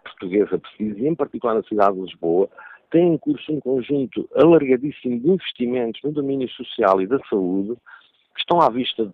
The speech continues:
todos, que são conhecidos. Portanto, nada disto está em risco, nem em jogo, nem nada de, desta operação a concretizar-se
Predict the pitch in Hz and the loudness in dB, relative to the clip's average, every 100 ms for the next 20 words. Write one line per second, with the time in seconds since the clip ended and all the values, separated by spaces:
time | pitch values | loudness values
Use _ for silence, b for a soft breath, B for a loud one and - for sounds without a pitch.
0 | _ 85 92 95 - - 110 143 135 113 | _ 0 0 -2 -10 -2 0 0 -4 -8
1 | - 95 90 90 113 - B B B B | -12 -6 -4 -4 -8 -10 B B B B
2 | B - 170 - 156 185 160 160 156 - | B 2 2 4 4 6 4 2 -6 -4
3 | 139 135 117 101 123 - 123 139 135 101 | -2 0 0 -2 -6 -6 -4 0 0 0
4 | 120 135 127 170 156 151 156 123 98 92 | 0 0 2 2 4 4 4 4 2 0
5 | 95 90 104 123 127 110 107 - 110 101 | -6 0 2 2 0 -2 -4 -2 0 0
6 | - 147 - 131 - - _ - 101 123 | 0 0 0 -4 -6 -16 _ 0 2 2